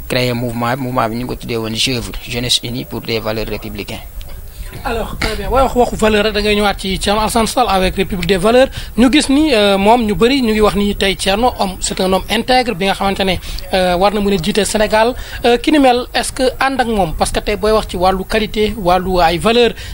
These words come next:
Speaker 2: euh, tey est-ce que du lu mu nekk ci kujje gi rek? Parce que opposition dafa metti, moo tax beddeeku ne ànd ak moom.
Speaker 1: Waaw, moom nag, euh, xëy na lu, xëy na àndoon nañ ak moom di liggéey.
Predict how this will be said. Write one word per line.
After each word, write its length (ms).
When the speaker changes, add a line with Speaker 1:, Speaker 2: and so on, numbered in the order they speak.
Speaker 2:
euh, 220
tey 200
est-ce 140
que 80
du 80
lu 80
mu 80
nekk 160
ci 80
kujje 260
gi 100
rek? 180
Parce 140
que 80
opposition 400
dafa 180
metti, 440
moo 220
tax 300
beddeeku 400
ne 60
ànd 160
ak 80
moom. 180
Speaker 1:
Waaw, 220
moom 280
nag, 120
euh, 260
xëy 180
na 180
lu, 240
xëy 140
na 180
àndoon 320
nañ 180
ak 120
moom 220
di 80
liggéey. 340